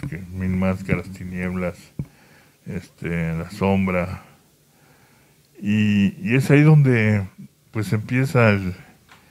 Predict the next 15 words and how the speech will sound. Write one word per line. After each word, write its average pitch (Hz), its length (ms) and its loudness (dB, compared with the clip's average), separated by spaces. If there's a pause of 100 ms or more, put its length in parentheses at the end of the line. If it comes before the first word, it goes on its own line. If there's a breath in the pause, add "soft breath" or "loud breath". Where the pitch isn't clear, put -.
(360 loud breath)
el 107 460 0 (160)
vicio, 131 680 4 (640 loud breath)
se - 60 -16
puede 110 380 2
decir, 107 380 -2
de, 98 280 0 (680 loud breath)
de 107 240 0
ese 95 600 2 (680 loud breath)
espectáculo 101 920 -4
que - 80 -6
era 95 380 -2 (640 soft breath)
la, 85 580 -4
la 95 120 -4
lucha 104 280 -2
libre. 101 380 0